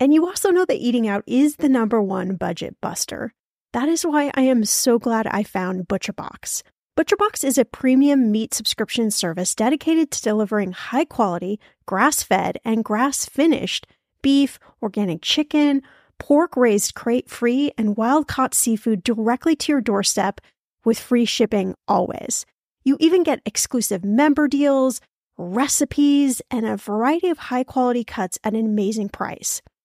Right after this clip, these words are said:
New users will receive their choice of two pounds of ground beef, three pounds of chicken thighs, or one pound of premium steak tips for a year. Use code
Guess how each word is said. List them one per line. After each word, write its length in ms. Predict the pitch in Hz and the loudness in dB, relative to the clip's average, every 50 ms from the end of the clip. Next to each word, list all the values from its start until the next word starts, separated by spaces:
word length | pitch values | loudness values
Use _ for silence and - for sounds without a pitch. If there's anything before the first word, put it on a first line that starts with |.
| _ _ | _ _
New 240 | 247 247 302 339 359 | 4 6 6 6 6
users 420 | 359 320 330 320 - 302 269 - 220 | 6 4 4 2 2 0 -2 -2 -2
will 140 | 214 220 202 | -2 -2 -2
receive 420 | 233 214 - - - 233 220 185 | -2 -2 -2 -2 -2 -2 -4 -2
their 200 | - 240 302 339 | 0 0 0 0
choice 340 | - - - 285 277 240 - | -2 -2 -2 0 0 0 -2
of 180 | - 214 - | -6 -10 -10
two 240 | - - - 311 339 | -10 -4 0 0 0
pounds 360 | - - - 294 285 294 277 | -2 -4 -4 0 0 0 0
of 100 | 233 202 | 0 -2
ground 280 | - 220 208 196 196 196 | -4 -4 -4 -4 -4 -6
beef, 300 | - 190 180 202 202 - _ _ _ _ _ _ _ - | -6 -6 -8 -8 -10 -10 _ _ _ _ _ _ _ -8
three 340 | 262 254 294 320 349 370 370 | -2 0 4 6 6 4 4
pounds 460 | - - - 269 262 262 277 269 254 | 2 -2 -2 0 0 2 2 0 0
of 120 | 240 226 | -2 -4
chicken 340 | - - 269 262 254 226 220 | -4 -4 -2 0 0 -2 0
thighs, 400 | - 180 180 190 - 196 208 - - _ _ _ _ | -2 -2 -4 -4 -4 -6 -6 -8 -10 _ _ _ _
or 160 | - 247 247 | 0 2 2
one 280 | 247 208 247 269 330 392 - | 4 4 2 2 2 0 -2
pound 320 | - - 269 262 262 262 | -4 -2 0 2 2 2
of 140 | 240 226 - | 0 0 -2
premium 360 | - 254 240 233 240 240 233 | -4 -2 0 0 0 0 0
steak 340 | 220 - - - 190 180 - | 0 -2 -4 -4 -6 -6 -8
tips 380 | - - 233 196 - - - - - | -6 -6 -6 -4 -4 -6 -10 -10 -12
for 360 | - - 277 254 277 285 - - | -8 -4 -2 0 0 0 0 0
a 60 | 254 | 0
year. 680 | 247 208 208 208 208 220 254 311 339 269 - - - - _ _ _ _ _ | 0 2 0 0 0 2 4 4 4 2 0 -2 -8 -12 _ _ _ _ _
Use 260 | - 240 294 339 339 - | 4 4 4 4 4 2
code 320 | - - 320 320 294 - | 0 2 2 2 2 0